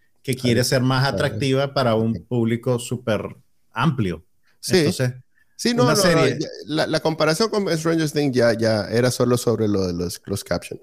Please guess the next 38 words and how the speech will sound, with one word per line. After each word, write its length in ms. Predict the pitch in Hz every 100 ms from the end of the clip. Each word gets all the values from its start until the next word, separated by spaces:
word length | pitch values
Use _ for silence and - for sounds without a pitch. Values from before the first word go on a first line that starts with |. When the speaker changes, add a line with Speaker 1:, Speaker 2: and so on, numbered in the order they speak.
| -
Speaker 2:
Lo, 160 | 120 -
lo 160 | 127 123
que 80 | 123
Speaker 1:
Ujú. 100 | 117
Speaker 2:
sí 60 |
es, 220 | 190 185 -
es, 280 | 120 131 123
estoy 260 | - 135
claro 420 | 131 95 92 104 - _ _ _ -
es 140 | 113
que 300 | - 127 - -
lo, 220 | 120 107
los 180 | 127 120
majes, 480 | 127 117 107 127 147
este, 760 | - 107 - - 95 90 80 _ _ _ -
como 240 | 107 104
te 100 | -
digo, 120 | 147
no 100 | 107
son 220 | - 104
a-, 140 | 107 - -
son 200 | - 110 107
una 160 | 113
plataforma, 840 | 117 120 123 - 107 110 110 127 - _ _ _ -
eh, 500 | 95 92 90 87 - 120 107 - -
hasta 180 | 117 -
cierto 340 | - 101 123
punto 300 | 117 127 -
privilegiada, 960 | 110 113 123 123 127 131 90 87 113 - _ _ _
Speaker 1:
Ujú. 400 | 135 131 120 143 - -
Speaker 2:
porque 300 | 123 120 123
de 100 | 120
entrada 800 | 110 131 143 156 165 180 185 _
se 160 | - 113
va 140 | 110
a 20 | 120
la 160 | 131
porra 680 | - 123 139 139 135 143 139